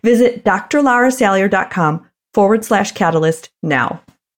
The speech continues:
Thank you for listening and subscribing to the Catalyst Podcast. My vision is a world without burnout, and my mission is to teach one million medical professionals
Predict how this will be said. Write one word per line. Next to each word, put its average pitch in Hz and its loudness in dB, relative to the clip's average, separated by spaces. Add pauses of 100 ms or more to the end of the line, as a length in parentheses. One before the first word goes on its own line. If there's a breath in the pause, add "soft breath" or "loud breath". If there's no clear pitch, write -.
(180)
Thank 262 -2
you 392 0
for 233 -2
listening 214 -4
and 190 -8
subscribing 185 -4
to 180 -12
the 180 -8
Catalyst 170 -6
Podcast. 156 -8 (160)
My 247 -2
vision 247 0
is 208 -6
a 214 -4
world 202 -8
without 180 -4
burnout, 170 -6 (160)
and 180 -8
my 165 -4
mission 165 -8
is 190 -6
to 196 -8
teach 196 -4
one 185 0
million 180 -2
medical 160 -4
professionals 156 -8